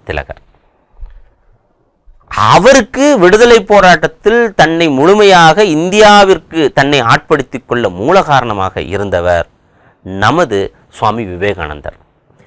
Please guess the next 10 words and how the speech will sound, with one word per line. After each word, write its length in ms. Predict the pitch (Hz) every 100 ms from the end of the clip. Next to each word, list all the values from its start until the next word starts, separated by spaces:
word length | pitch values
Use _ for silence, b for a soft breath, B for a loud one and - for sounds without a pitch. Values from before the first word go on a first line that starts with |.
| b b
சுவாமி 300 | - 165 180 143
விவேகானந்தர் 800 | 151 226 269 269 208 185 220 202
எப்பொழுது 520 | 165 - 202 185 185
ஆயிரத்தி 520 | 208 156 175 180 165 160
எட்நூத்தி 360 | 156 160 139 143
தொண்ணூத்தி 440 | 135 143 143 -
மூன்றில் 520 | 113 123 143 139 208 180
சிகாகோ 480 | - - 175 165
மாநாட்டில் 540 | 151 131 127 117 117 101
உரையாற்றினாரோ, 720 | 104 139 139 127 117 107 107